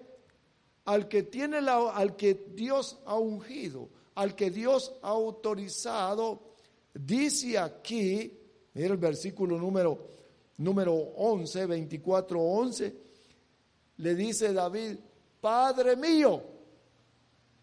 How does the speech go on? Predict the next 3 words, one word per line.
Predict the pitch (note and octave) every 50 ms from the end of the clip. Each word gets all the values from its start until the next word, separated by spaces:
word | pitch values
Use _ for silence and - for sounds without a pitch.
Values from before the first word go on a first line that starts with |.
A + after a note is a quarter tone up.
| _ _ _ _ _ _ _ -
David | D#3 D3+ A3 A3 G#3 G#3 C4 D#4 E4+ E4+ E4 E4 C#4 - - - - - - _ _ _ -
lo | F#3+ G3+ A3 G#3+ A3
reconoció | A3 G#3 G#3+ G#3+ G#3 G#3+ G#3+ G#3 G3 F#3+ F#3+ F#3 F3+ - A3+ A#3+ C4+ C#4 C4+ -